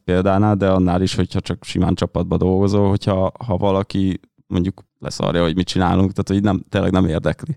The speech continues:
Nem érdekli, nem, nem érzi magáénak a feladatot, vagy egész egyszerűen csak úszik az árral, nem jár utána, ha valami kérdés van, tehát, tehát ilyen, tehát ha mondjuk a demo-, ha egy demotiváltal dolgozol,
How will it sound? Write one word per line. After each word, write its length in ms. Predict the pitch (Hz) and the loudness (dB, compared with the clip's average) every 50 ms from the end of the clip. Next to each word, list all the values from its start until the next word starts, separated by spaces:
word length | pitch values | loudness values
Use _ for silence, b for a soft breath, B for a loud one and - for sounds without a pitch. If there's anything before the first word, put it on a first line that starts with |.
| _ _ | _ _
Nem 160 | - 92 92 92 | -2 0 0 2
érdekli, 320 | 95 92 95 - - 90 | 2 0 -2 -4 -6 -6
nem, 160 | - - 110 | -4 -2 -2
nem 220 | 98 85 101 110 101 | 0 0 0 0 0
érzi 200 | 95 92 90 95 | 0 0 2 2
magáénak 500 | 95 95 92 90 90 87 87 90 90 - | 2 2 0 0 0 0 0 0 0 -2
a 40 | - | -4
feladatot, 840 | - - 110 110 110 104 107 104 101 - 107 104 104 101 - - - _ | -2 0 2 2 2 2 0 -2 0 0 2 2 2 0 -2 -8 -18 _
vagy 300 | - - - - - - _ _ _ _ _ | -14 -10 -10 -10 -10 -14 _ _ _ _ _
egész 300 | - 71 76 80 87 - | -12 -8 -6 -4 -4 -4
egyszerűen 380 | 92 87 - - 98 90 90 87 | -6 -6 -4 -2 0 0 0 -2
csak 180 | - 80 73 - - - - | -4 -6 -12 -14 -16 -20 -20
úszik 440 | - 85 104 98 - - 80 - | -20 -14 -10 -10 -8 -8 -8 -6
az 140 | - 73 85 | -6 -4 -2
árral, 480 | 92 92 95 92 95 95 95 92 92 - - - _ _ | 0 0 2 2 2 2 2 2 0 -2 -6 -14 _ _
nem 280 | - 92 101 101 90 95 | -6 -2 0 0 2 2
jár 180 | 90 82 80 | 0 0 0
utána, 380 | 98 98 - 110 98 95 98 98 | -2 -2 0 0 0 0 2 0
ha 100 | 101 92 | 0 0
valami 260 | 92 87 80 67 - | 0 0 0 -2 -4
kérdés 460 | - - 101 98 92 92 95 95 98 | -2 0 0 0 0 0 0 0 0
van, 100 | - - 95 | 0 0 0
tehát, 280 | - 101 - - 107 | 0 0 0 0 -2
tehát 220 | - - 98 92 104 | -4 -4 -6 -4 -2
ilyen, 340 | 101 101 101 104 - - - - - _ _ _ | 0 0 0 0 -2 -4 -10 -20 -20 _ _ _
tehát 160 | - 139 156 | 0 2 2
ha 60 | 160 156 | 4 4
mondjuk 140 | 160 151 | 2 2
a 80 | 170 160 | 2 2
demo-, 480 | 147 139 110 98 101 104 - _ - 120 | 2 2 2 2 0 0 0 _ 2 2
ha 80 | 120 | 2
egy 60 | 110 | 4
demotiváltal 580 | 107 110 101 98 92 - 98 98 98 98 - 104 | 2 2 2 2 2 0 2 2 2 2 2 2
dolgozol, 500 | 101 98 - - 92 87 101 107 120 113 | 2 2 2 2 0 2 4 2 2 2